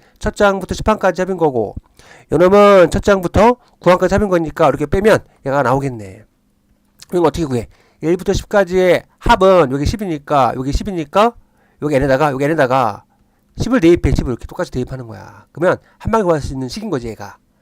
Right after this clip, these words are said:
그러면 십의 제곱이니까 백, 빼기 삼십 됐고, 빼기, 그 다음에 일부터 구까지 합은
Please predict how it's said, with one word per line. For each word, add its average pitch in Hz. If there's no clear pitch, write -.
그러면 123
십의 220
제곱이니까 170
백, 165
빼기 143
삼십 170
됐고, 127
빼기, 180
그 -
다음에 160
일부터 190
구까지 -
합은 202